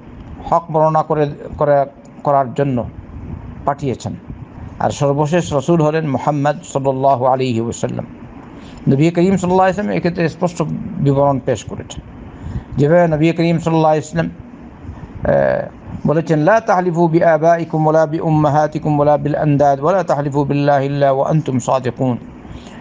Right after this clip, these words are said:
তোমরা তোমাদের বাপদাদার কসম খাবে না, মায়ের, মায়েদের কসম খাবে না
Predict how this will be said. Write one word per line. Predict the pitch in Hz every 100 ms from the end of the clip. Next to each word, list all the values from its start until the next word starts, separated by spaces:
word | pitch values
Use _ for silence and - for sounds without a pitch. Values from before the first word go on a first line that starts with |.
| -
তোমরা | - 156 160
তোমাদের | 160 156 160
বাপদাদার | 143 143 139 151 151
কসম | 156 151
খাবে | 151 147 160
না, | 156 156 147
মায়ের, | 143 151 156 -
মায়েদের | 147 139 147 156 160
কসম | 160 165
খাবে | 160 147 160 165
না | 156 131